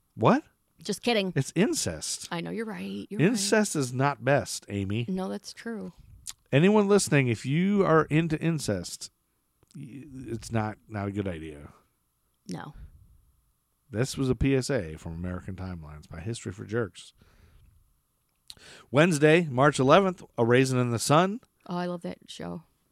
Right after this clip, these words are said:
Speaker 1: by African-American playwright Lorraine Hansberry and starring Sidney Poitier and Claudia McNeil made its Broadway debut at the Ethel Barrymore Theater. The play
Speaker 2: Mm.
Speaker 1: ran for five hundred thirty-eight performances.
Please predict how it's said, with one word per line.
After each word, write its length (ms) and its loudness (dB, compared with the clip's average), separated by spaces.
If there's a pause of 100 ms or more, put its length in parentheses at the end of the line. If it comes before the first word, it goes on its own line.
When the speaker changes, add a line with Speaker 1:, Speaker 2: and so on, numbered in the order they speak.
(480)
Speaker 1:
by 160 0
African-American 640 0
playwright 360 2
Lorraine 500 -2
Hansberry 600 -4
and 120 -12
starring 220 -8
Sidney 320 -6
Poitier 560 -4
and 120 -12
Claudia 400 -4
McNeil 520 -8
made 140 -8
its 140 -18
Broadway 480 -2
debut 560 -2 (500)
at 140 -12
the 100 -18 (100)
Ethel 260 -2
Barrymore 540 -4
Theater. 600 -12 (420)
The 200 -8
play 200 0
Speaker 2:
Mm. 60 2
Speaker 1:
ran 160 2
for 120 -10
five 240 -6
hundred 220 -8
thirty-eight 340 -6
performances. 640 -16